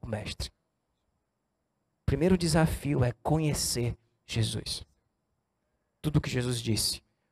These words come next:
tudo que Jesus ensinou, se aprofundar nisso, ler,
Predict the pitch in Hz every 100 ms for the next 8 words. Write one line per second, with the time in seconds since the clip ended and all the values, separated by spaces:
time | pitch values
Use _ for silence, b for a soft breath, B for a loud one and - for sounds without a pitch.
0 | _ _ _ 139 143 - - 131 127 120
1 | 117 135 117 104 - - _ _ _ _
2 | _ - - 127 - 127 - 127 117 120
3 | 110 101 - - 87 _ _ _ _ _
4 | 117 120 120 98